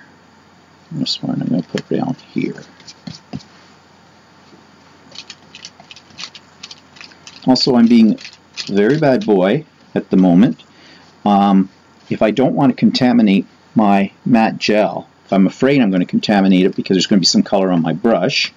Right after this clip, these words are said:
um, I should have spread a little bit out on my non-stick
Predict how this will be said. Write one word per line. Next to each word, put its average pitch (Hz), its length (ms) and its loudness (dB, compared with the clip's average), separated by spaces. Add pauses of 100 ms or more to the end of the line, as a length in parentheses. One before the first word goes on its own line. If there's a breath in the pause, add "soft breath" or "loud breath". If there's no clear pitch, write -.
(600 loud breath)
um, 98 380 2 (1400)
I 104 100 0
should 110 240 -2
have 95 140 -4
spread - 340 -2
a 98 60 -2
little 101 160 2
bit 98 160 0
out 98 200 2
on 92 200 2
my 90 280 2
non-stick 95 800 0